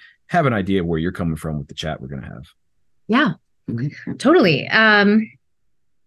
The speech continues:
Speaker 2: I, so I studied in undergrad theater and math.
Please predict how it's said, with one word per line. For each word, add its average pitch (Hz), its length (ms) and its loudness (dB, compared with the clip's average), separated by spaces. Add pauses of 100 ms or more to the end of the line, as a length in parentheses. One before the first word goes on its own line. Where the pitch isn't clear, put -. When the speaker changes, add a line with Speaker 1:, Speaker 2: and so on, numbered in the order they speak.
Speaker 2:
I, 208 540 2
so 202 420 2
I 208 480 2 (200)
studied 262 760 0
in 208 360 0
undergrad 185 880 2 (480)
theater 202 540 4
and 175 420 0
math. 160 520 2